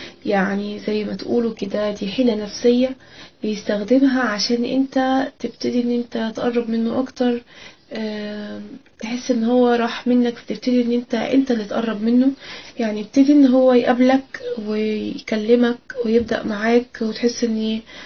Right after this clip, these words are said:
حياتك حلوة وهو فيها، ويبتدي يبعد عنك عشان أنت اللي تقرب منه وأنت اللي تبقى معاه. الشخص ده بيعمل كده عشان تبقى معاه ويزيد،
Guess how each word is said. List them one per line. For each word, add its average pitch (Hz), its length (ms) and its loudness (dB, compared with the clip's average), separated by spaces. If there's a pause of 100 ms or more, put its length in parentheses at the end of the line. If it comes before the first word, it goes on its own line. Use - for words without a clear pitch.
(140)
حياتك 240 460 2
حلوة 233 320 4
وهو 233 260 4
فيها، 254 340 0
ويبتدي 233 320 0
يبعد 240 280 2
عنك 240 360 0
عشان 226 240 -6
أنت 254 300 -2 (520)
اللي 220 220 -6
تقرب 233 400 0
منه 240 260 4
وأنت 226 380 -2 (380)
اللي 220 120 -2
تبقى 226 340 -6
معاه. 190 240 0 (560)
الشخص - 340 -4
ده 262 160 0
بيعمل 233 560 -2 (120)
كده 240 220 -2
عشان 247 480 -2
تبقى 208 220 -4
معاه 220 320 -2 (420)
ويزيد، 254 500 2